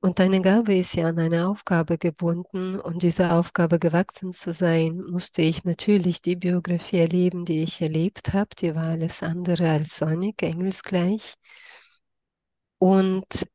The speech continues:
musste eine Persönlichkeit werden, eine starke Seelenreife hindurchgehen, zu,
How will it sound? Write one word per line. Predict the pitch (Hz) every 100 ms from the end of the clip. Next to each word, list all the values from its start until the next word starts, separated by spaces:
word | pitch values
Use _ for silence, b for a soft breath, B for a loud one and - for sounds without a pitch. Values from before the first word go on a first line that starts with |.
| _
musste | 196 185 190 - 196 180 180 180 -
eine | 180 175 175 170 170 170
Persönlichkeit | - 160 - 202 202 185 170 - - 165 170 -
werden, | 170 165 170 - 185
eine | 180 165
starke | 160 - 165 170 -
Seelenreife | 156 185 196 180 165 156 175 170
hindurchgehen, | 156 180 165 170 196 - - 180 185
zu, | 196 -